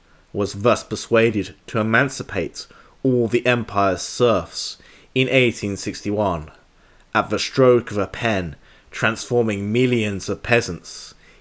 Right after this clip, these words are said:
into free subjects. Lands once held by nobles were redistributed among them, although not for free. The price of the land was to be paid to the state over the course of decades.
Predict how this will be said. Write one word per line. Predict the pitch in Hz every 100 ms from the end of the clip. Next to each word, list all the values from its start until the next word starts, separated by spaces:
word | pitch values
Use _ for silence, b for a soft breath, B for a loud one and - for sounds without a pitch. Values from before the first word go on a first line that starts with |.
| b
into | 147 127 117
free | 101 - 95
subjects. | - 110 104 90 - - - - - _ _ _ b b b b b
Lands | 107 120 120 110 98
once | 104 104
held | - 117 117 107
by | 98 101
nobles | 107 117 120 95 85 76 - - b b
were | 110 110
redistributed | 113 117 110 113 - 104 98 95 92 -
among | 101 95 113 98
them, | 85 78 - _ b b b -
although | 110 117 104 101
not | 104 95 -
for | 95
free. | - 120 117 92 - _ _ b b b b b
The | -
price | - 139 120 117 -
of | - 107
the | 101
land | 107 110 98 95
was | 101 -
to |
be | 107
paid | - 110 101 92 90
to | - -
the |
state | 98 - 113 - - - b b b b
over | 104 98
the | 107
course | - 107 90 -
of | 95
decades. | 117 110 - 92 82 78 - -